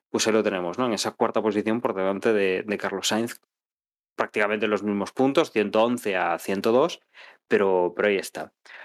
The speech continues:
Luego, por detrás de ellos, en sexta posición, viene Hamilton con setenta y siete,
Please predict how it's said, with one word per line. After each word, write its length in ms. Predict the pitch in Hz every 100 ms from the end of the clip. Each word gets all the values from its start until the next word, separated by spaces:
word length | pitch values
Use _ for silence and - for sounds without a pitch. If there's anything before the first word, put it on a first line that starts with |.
| -
Luego, 240 | 135 135
por 120 | 120 113
detrás 280 | 110 131
de 80 | 147
ellos, 260 | 147 135 113
en 80 | 107
sexta 260 | 113 127
posición, 400 | 123 120 117 135
viene 180 | 107 95 -
Hamilton 460 | 131 135 127 131
con 140 | 113 101
setenta 320 | 104 98 -
y 60 |
siete, 500 | - 147 147 151 151